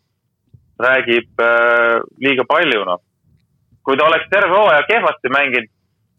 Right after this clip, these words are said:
siis ilmselt oleks räägitud mingi ajani, et ta on kehva ja siis rohkem poleks temast räägitud.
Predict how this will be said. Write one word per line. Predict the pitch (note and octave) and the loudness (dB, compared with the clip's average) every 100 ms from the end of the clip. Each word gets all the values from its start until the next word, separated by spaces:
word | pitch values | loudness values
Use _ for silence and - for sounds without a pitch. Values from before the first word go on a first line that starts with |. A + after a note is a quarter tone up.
| _ | _
siis | - C3+ | -6 -4
ilmselt | - D#3+ C#3+ C#3+ | -2 -2 -2 -2
oleks | D3+ C#3+ - | -2 -2 0
räägitud | E3 D#3+ D3 C3+ | 0 0 -2 -4
mingi | C#3+ F3 D3 | -4 -2 2
ajani, | D3 C3+ | 2 0
et | C3 | -2
ta | - C3+ | -2 -2
on | |
kehva | C3+ A3+ - C3 B2 | 0 -2 0 2 2
ja | A2+ A#2+ | 0 -2
siis | C3 | -2
rohkem | D#3 - B2+ | -2 -2 -2
poleks | D3+ C#3 | -2 -2
temast | - D3 C#3+ | -4 -4 -2
räägitud. | F3+ F#3 - - | -2 -2 -6 -12